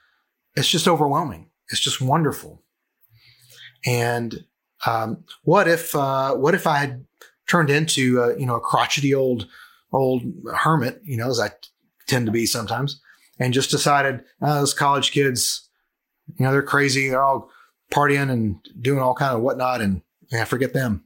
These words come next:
Stay away from them." What if I'd said that? What, what would have happened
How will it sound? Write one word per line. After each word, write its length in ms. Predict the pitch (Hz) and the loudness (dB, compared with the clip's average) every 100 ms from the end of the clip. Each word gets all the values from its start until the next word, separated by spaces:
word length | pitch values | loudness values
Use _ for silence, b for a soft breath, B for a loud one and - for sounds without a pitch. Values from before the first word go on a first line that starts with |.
| _ _ | _ _
Stay 240 | - 147 | -2 0
away 160 | 135 135 | 0 0
from 140 | 113 | 0
them." 340 | 139 113 85 _ _ _ - - _ _ _ _ _ _ 175 - - | 0 -2 -6 _ _ _ -20 -20 _ _ _ _ _ _ -12 -6 0
What 140 | 196 | 0
if 100 | 208 | 2
I'd 140 | 196 | 0
said 200 | - 220 | 0 -2
that? 280 | 160 90 - _ _ _ _ _ _ _ _ | -2 -6 -10 _ _ _ _ _ _ _ _
What, 180 | 147 160 | 0 2
what 140 | 180 | 2
would 100 | 202 | 2
have 80 | 170 | 2
happened 380 | 196 175 110 | 0 -2 -6